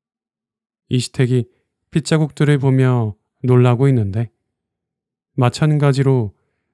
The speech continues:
그 광경을 본 부인은 그만 미쳐서 날뛰는 사람 모양으로 그 피 흘린 자국을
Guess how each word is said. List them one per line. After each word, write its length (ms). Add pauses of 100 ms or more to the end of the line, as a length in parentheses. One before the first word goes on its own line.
그 140
광경을 480
본 240
부인은 540 (540)
그만 500 (580)
미쳐서 420
날뛰는 540
사람 300
모양으로 540 (760)
그 160
피 160
흘린 360
자국을 580